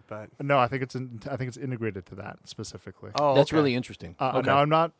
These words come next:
Speaker 2: see, like I said, there's a lot of details
Speaker 1: 'Cause
Speaker 2: that
Speaker 1: they have, like, Game Ma-, there's a place called, like, Game Master that's known for D and D, but you can still put other stuff
Speaker 2: But the
Speaker 1: on.
Speaker 2: Foundry exists specifically on Drive-Thru R P G.
Speaker 1: Oh,
Speaker 3: So
Speaker 1: okay.
Speaker 2: So I think there's a partnership
Speaker 1: There's
Speaker 2: there.
Speaker 1: a relationship
Speaker 2: I
Speaker 1: there.
Speaker 2: don't, I don't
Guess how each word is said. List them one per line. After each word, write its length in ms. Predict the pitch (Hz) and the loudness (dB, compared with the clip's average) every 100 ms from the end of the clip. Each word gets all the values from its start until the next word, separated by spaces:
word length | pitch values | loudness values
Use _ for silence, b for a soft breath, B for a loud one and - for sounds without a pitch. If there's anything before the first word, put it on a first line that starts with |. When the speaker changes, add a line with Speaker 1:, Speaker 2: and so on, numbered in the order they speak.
| - | -12
Speaker 2:
see, 160 | - | -6
like 240 | 143 143 120 | -2 -2 -2
I 20 | |
said, 220 | 135 117 | -2 0
there's 240 | 120 131 | 2 2
a 40 | 139 | 4
lot 160 | 147 | 4
of 60 | 156 | 4
details 400 | 160 156 160 135 | 2 0 0 2
Speaker 1:
'Cause 100 | 131 | 2
Speaker 2:
that 40 | 127 | 2
Speaker 1:
they 60 | |
have, 100 | 190 | 2
like, 160 | 165 131 | -2 -2
Game 260 | 131 135 | -4 -2
Ma-, 220 | 131 123 123 | 0 0 0
there's 280 | 127 131 131 | -2 -2 0
a 240 | 120 113 | -2 -2
place 220 | - 120 | -6 -8
called, 180 | - 113 | -6 -8
like, 100 | 107 | -8
Game 180 | 110 110 | -10 -8
Master 260 | 107 - 110 | -8 -8 -10
that's 120 | - | -10
known 220 | 110 107 | -10 -10
for 140 | - | -12
D 260 | 107 110 107 | -14 -12 -12
and 140 | 104 | -12
D, 320 | 107 107 110 107 | -12 -10 -10 -10
but 160 | 110 | -12
you 100 | 113 | -12
can 100 | 117 | -14
still 180 | - 117 | -12 -12
put 100 | 147 | -12
other 160 | 101 92 | -14 -14
stuff 160 | 135 | -8
Speaker 2:
But 80 | 151 | -6
the 60 | 139 | -2
Speaker 1:
on. 60 | 143 | 2
Speaker 2:
Foundry 320 | 151 151 143 | 2 2 -4
exists 280 | - 123 - | -4 -8 -8
specifically 800 | - 127 - 127 123 113 117 | -8 -8 -6 -6 -6 -6 -6
on 280 | 110 104 101 | -6 -6 -6
Drive-Thru 400 | 95 101 - 107 | -8 -12 -12 -14
R 60 | - | -14
P 120 | - | -16
G. 80 | - | -10
Speaker 1:
Oh, 720 | 107 110 123 127 127 127 127 120 | -4 2 4 4 4 2 2 4
Speaker 3:
So 200 | 139 143 | 8 8
Speaker 1:
okay. 100 | 127 | 6
Speaker 2:
So 160 | 104 151 | 2 4
I 160 | 143 | 4
think 180 | 139 160 | 2 -2
there's 160 | 160 139 | -2 -2
a 60 | |
partnership 480 | - - 135 147 - | -4 -4 -4 -4 -2
Speaker 1:
There's 120 | 143 | 0
Speaker 2:
there. 100 | 147 | 4
Speaker 1:
a 40 | 156 | 4
relationship 500 | 127 127 - - 107 | 2 -2 -6 -12 -4
Speaker 2:
I 40 | 143 | 2
Speaker 1:
there. 20 | 160 | 4
Speaker 2:
don't, 60 | 175 | 4
I 80 | 151 | 2
don't 260 | 165 175 | 2 0